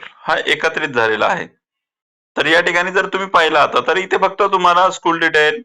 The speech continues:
इथे स्टुडंट एंट्रीमध्ये स्टुडंट डिटेल, संच मान्यता या ठिकाणी तुम्हाला संच मान्यतेचं याच्यात दिसेल आणि रिपोर्ट्समध्ये इथे एचएम लेव्हलचं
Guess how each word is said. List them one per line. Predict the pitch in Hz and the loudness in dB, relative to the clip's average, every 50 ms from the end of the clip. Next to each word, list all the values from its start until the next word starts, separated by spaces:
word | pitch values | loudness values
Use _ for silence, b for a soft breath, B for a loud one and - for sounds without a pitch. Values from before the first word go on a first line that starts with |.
| _ _ | _ _
इथे | - 139 139 156 | -10 -6 -4 -4
स्टुडंट | 156 156 - 151 151 160 160 165 | -4 -4 -4 -4 -2 0 0 0
एंट्रीमध्ये | 160 156 156 151 151 151 151 156 156 | -2 -2 -2 -2 -2 -2 -2 -2 -4
स्टुडंट | 147 - 156 143 147 156 156 151 | -6 -6 -4 -2 0 0 0 0
डिटेल, | 147 143 139 143 143 143 143 143 - _ _ _ _ _ _ _ _ _ _ _ _ - | -2 -2 0 0 0 0 -2 -4 -10 _ _ _ _ _ _ _ _ _ _ _ _ -4
संच | - 147 156 151 156 | -2 -2 -2 -2 -2
मान्यता | 170 156 156 147 147 147 151 147 147 147 | -2 0 0 0 0 -2 -2 0 0 2
या | 151 151 151 | 2 2 0
ठिकाणी | 147 151 139 135 139 143 | 0 0 -2 -2 -2 -2
तुम्हाला | 143 147 139 135 139 135 139 143 - 254 - _ _ _ _ _ _ - | -4 -2 0 0 2 2 2 0 -2 -4 -10 _ _ _ _ _ _ -6
संच | - 139 139 - | -6 -4 -4 -2
मान्यतेचं | 156 147 147 143 143 143 147 143 147 | -2 0 0 0 -2 -2 -2 0 0
याच्यात | 143 139 135 - 143 139 | 0 0 0 -2 -4 -6
दिसेल | 139 135 127 - 139 131 135 131 - _ _ _ _ _ _ _ _ _ _ | -6 -6 -4 -2 -2 -2 -2 -4 -10 _ _ _ _ _ _ _ _ _ _
आणि | - 120 127 147 151 | -6 -4 -2 0 -2
रिपोर्ट्समध्ये | 147 139 - - 151 151 151 - - 147 143 139 139 | -2 -2 0 0 0 0 0 -2 -4 -4 -2 -2 -2
इथे | 131 127 143 165 - - - | -2 0 -2 -2 -2 -4 -4
एचएम | - 120 120 - 147 139 143 | -6 -4 -2 -2 -4 -2 -2
लेव्हलचं | 135 135 131 131 139 139 139 139 - - - 139 156 - - | -2 0 2 2 0 0 -2 -8 -8 -4 -2 0 0 0 -2